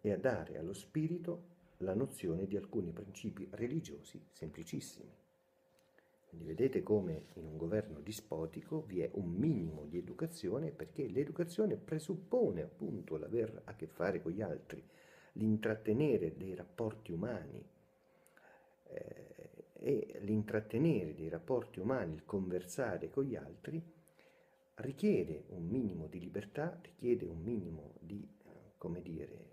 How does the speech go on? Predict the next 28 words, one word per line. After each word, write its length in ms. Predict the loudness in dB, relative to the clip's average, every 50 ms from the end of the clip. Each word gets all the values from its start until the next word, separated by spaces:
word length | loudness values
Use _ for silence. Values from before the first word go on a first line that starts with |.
| -16 -16
di 260 | -14 -10 -8 -8 -8 -8
scambio, 840 | -12 -14 -6 0 0 0 2 0 -4 -6 -6 -8 -10 -12 -12 -14 -20 _ _ _ -8
no? 320 | -6 -6 -6 -6 -10 -16 -20 _ -20 -16 -10
Tra, 180 | -8 -8 -8
eh, 300 | -8 -10 -14 -16 -16 -14 -14 -14 -14 -16 -20 -20 -20 -20 -20 -20 -20 -20 -20 -20 _ -16 -14 -14 -14 -12 -10
di 160 | -10 -8 -2
punti 320 | 2 2 2 2 2 -2
di 80 | -2 -4
vista, 500 | -4 -6 -8 -10 -12 -8 -8 -8 -8 -8 -12 -20 -20 _ _ _ _ _ -20 _ -20 _ -20 -20 _ _
ciò 280 | 2 8 8 8 8 6
che 240 | 4 4 4 4 2
appunto 600 | -4 -4 2 4 4 4 4 2 -2 -8 -10 -8 -4
un 260 | -2 0 0 0 -2 0
governo 540 | 0 2 2 2 0 0 -2 -8 -10 -12 -10
dispotico 880 | -8 -6 -6 -6 -6 -8 -8 -8 -8 -8 -10 -12 -8 -8 -8 -8 -8 -12 -20 _ -20 -20 _ -20 -20 _ _ _ _ _ _ _ _ _ 4
non 280 | 6 8 8 6 4
fa, 260 | 0 -4 -8 -12 -12 -16 -20 _ _ _ _ _ _ _ _ _ _ _ _ _ _
non 240 | 6 8 8 8 8
ha 60 | 6
bisogno 340 | 2 2 2 2 0 2 2
di 100 | 0 -2
fare, 360 | -2 -6 -6 -6 -6 -8 -8 -10 -10 -10 -10
perché 220 | -10 -4 -2 0
un 100 | 0 2
governo 320 | 4 4 4 4 4 0 -2
dispotico 600 | -6 -8 -8 -6 -6 -6 -6 -6 -10 -8 -8 -8 -6
ha 80 | -6
bisogno 600 | -4 -4 -2 -2 -2 -4 -4 -4 -8 -10 -10 -10